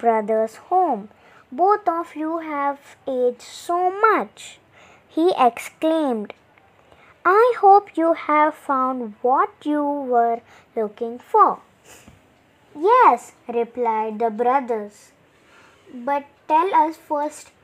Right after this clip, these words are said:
about how the kingdom has grown so much without a lot of money or a large army." Kantinath smiled and he said, "My dear brothers, our kingdom has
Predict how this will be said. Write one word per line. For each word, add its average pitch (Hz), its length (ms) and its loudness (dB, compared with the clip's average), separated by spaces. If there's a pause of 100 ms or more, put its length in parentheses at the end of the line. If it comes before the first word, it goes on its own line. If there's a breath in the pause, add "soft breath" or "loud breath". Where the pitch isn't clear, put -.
(360 soft breath)
about 254 460 -6 (320)
how 440 160 2 (160)
the 427 100 6 (140)
kingdom 339 540 -6
has 320 320 -4
grown 214 340 -10 (340 soft breath)
so 262 160 -4 (160)
much 277 340 -4 (140)
without 285 420 0 (100)
a 339 120 -2
lot 349 340 2 (100)
of 330 220 2 (140)
money 214 340 -10 (460 soft breath)
or 226 100 -2 (160)
a 262 80 -2 (140)
large 226 280 -4 (220)
army." 370 400 0 (880 soft breath)
Kantinath 233 720 -4
smiled 220 640 -10 (680 soft breath)
and 403 200 -4
he 359 80 0 (140)
said, 294 340 -2 (640 soft breath)
"My 247 220 -2 (180)
dear 240 160 -6 (140)
brothers, 202 480 -12 (420 soft breath)
our 403 320 2
kingdom 254 540 -8
has 226 340 -12